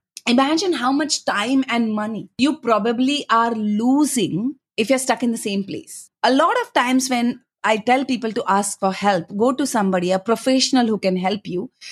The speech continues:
people think, "Oh no, I, I, you know, people will start looking at me as I have some mental issues, or, you know, it's a lot of money I'm spending on it." Think about it as an investment.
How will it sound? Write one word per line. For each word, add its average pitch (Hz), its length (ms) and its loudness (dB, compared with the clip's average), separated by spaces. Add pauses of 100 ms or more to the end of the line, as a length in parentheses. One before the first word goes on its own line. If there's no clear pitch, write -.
(100)
people 320 200 2
think, 269 200 2
"Oh 269 160 4
no, 240 320 -2
I, 214 180 0 (100)
I, 233 60 -2
you 233 180 0
know, 262 100 0
people 254 280 -2
will 247 100 -2
start 220 320 0
looking 233 300 -2
at 220 180 -2
me 214 200 -2
as 202 120 0
I 196 200 2
have 202 200 -2
some 190 280 -6
mental 208 340 -2
issues, - 460 -8 (280)
or, 226 200 4
you 220 160 -2
know, 240 80 -2
it's 226 160 -2
a 214 40 -2
lot 202 280 2
of 254 120 0
money 202 360 -2
I'm 196 100 0
spending 185 500 -2
on 165 180 -2
it." - 80 -16 (100)
Think 330 240 2
about 190 260 2
it 202 220 -8
as 190 120 2
an 202 120 0
investment. 170 680 -2